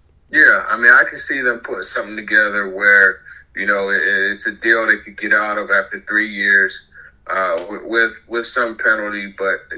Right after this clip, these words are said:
y-, you're right, they rely so much on him, and I, I think when you look at Derrick Henry,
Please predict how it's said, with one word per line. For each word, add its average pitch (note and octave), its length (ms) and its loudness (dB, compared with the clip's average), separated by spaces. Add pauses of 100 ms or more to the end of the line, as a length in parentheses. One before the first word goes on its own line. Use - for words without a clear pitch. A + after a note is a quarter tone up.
y-, G#2+ 240 -10
you're G#2 240 -4
right, G#2+ 260 0
they A2+ 140 0
rely A2 480 0
so - 240 -8
much G2 320 -8
on G2 180 -8
him, F#2 160 -12 (420)
and F#3+ 280 2
I, - 240 2
I A2+ 140 0
think C#3+ 260 -4
when B2+ 140 -6
you A2 200 -8
look B2+ 240 -4
at G#2+ 120 -6
Derrick A#2 280 4
Henry, A2 460 -2